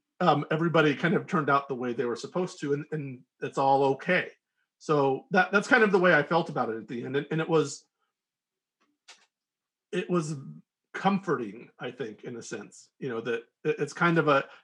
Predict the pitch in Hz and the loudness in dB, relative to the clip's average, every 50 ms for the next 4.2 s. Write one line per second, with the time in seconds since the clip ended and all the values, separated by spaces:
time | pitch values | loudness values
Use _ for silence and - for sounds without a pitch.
0 | _ _ - 156 156 175 170 175 190 170 175 160 135 - 160 156 147 135 135 131 | _ _ -6 0 2 2 4 4 4 4 4 2 0 0 0 0 2 2 4 4
1 | 131 127 123 123 - - 147 139 139 170 185 - - 214 226 202 196 196 202 208 | 4 4 4 2 0 -2 0 2 2 2 2 0 0 0 2 4 4 4 4 4
2 | 214 214 196 - 214 214 208 208 214 180 143 - - 170 156 156 151 139 143 131 | 2 0 -2 -2 0 2 2 2 2 0 -2 -2 -2 0 2 2 4 4 2 2
3 | 127 127 127 123 127 - _ _ _ _ _ _ _ _ _ _ - 135 127 123 | 2 2 0 -2 -4 -8 _ _ _ _ _ _ _ _ _ _ -6 -4 -2 -2
4 | 117 110 110 | -2 -2 -4